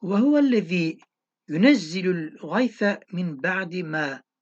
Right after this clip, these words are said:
قَنَطُوا. O Allah ki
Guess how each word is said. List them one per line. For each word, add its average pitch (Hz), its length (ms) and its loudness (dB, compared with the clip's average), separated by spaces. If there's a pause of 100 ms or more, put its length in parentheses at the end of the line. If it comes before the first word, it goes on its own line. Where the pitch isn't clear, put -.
(760)
قَنَطُوا. 202 680 -2 (2000)
O 226 100 -6
Allah 240 440 0
ki 180 400 -6